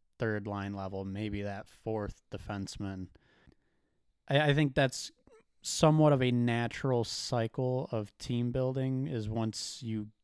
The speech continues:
get a lot of your core locked up, it's going to mean tougher deci-, decisions contract-wise, where we could start seeing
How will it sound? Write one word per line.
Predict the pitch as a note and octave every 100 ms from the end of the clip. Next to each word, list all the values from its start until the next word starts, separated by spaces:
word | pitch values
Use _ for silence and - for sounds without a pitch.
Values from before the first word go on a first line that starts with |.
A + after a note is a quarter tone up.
| _
get | A#2 A#2+
a | B2
lot | G#2+ G#2 G#2+
of | A2+
your | G#2+ G#2+
core | - A2 G#2 A2
locked | A2 A#2 -
up, | B2+ B2 - -
it's | - G#2 -
going | - G#2 G2+
to | - G#2+
mean | G2 G#2 G#2 A2
tougher | G2+ A2+ - A2
deci-, | A2 - A2 A#2+ - _
decisions | G#2 - A2 A2+ A2 -
contract-wise, | - G#2 G2+ A#2+ A#2 B2 B2 C3 - _ _ _ -
where | A2+ G#2+
we | G#2
could | - G2+
start | - G#2+ G2
seeing | - - - G#2+ B2 C3 C3